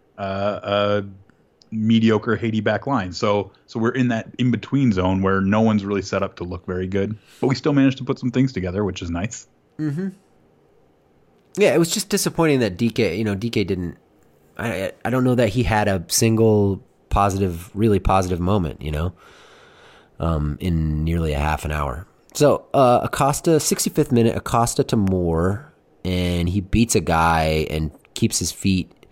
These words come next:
Speaker 2: in sort of dramatic fashion and fizzes another one in that, that, uh, hits, like, D K's heel a little behind him. And it, it loops up and it gets recycled to Acosta.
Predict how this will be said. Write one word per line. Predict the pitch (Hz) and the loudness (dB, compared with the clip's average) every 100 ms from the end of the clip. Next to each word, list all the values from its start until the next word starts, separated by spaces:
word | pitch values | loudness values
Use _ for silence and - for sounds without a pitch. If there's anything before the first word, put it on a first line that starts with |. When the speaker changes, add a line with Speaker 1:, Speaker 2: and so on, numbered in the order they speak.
| _ _ - | _ _ -6
Speaker 2:
in | 90 85 | -4 0
sort | 107 | 0
of | 85 | 0
dramatic | 85 78 85 85 | 0 0 0 -2
fashion | - 85 82 - 87 | -2 -2 0 -2 -4
and | 80 82 | -4 -6
fizzes | - 98 92 87 | -2 -2 -2 -4
another | 87 87 107 92 | -2 -2 0 0
one | 80 76 | -2 -4
in | 71 73 82 - _ _ _ _ _ _ _ _ - | -4 -6 -8 -12 _ _ _ _ _ _ _ _ -6
that, | 85 - - | -4 -6 -10
that, | 69 85 76 | -4 -2 -2
uh, | 76 73 71 53 | -4 -4 -6 -8
hits, | - 73 85 90 | -10 -8 -6 -6
like, | 76 - _ _ _ _ 85 | -8 -10 _ _ _ _ -10
D | 87 | -8
K's | 85 76 - | -4 -4 -4
heel | - 95 78 71 71 - _ _ _ _ - | -4 -2 -2 -4 -8 -14 _ _ _ _ -8
a | |
little | 85 82 | -4 -4
behind | 73 87 80 76 | -4 -4 -4 -4
him. | 69 73 - _ _ _ _ _ _ _ - | -6 -8 -16 _ _ _ _ _ _ _ -6
And | 80 | -4
it, | 80 80 | -2 -2
it | 85 | 0
loops | 95 101 - | 0 0 2
up | 101 95 - | 2 2 0
and | 82 | -2
it | 78 | -2
gets | 95 92 | -6 -6
recycled | 85 110 104 95 - | -4 -2 -2 -4 -6
to | 90 80 76 | -4 -4 -6
Acosta. | - - 117 113 - 69 71 | -10 -2 0 0 -2 -4 -6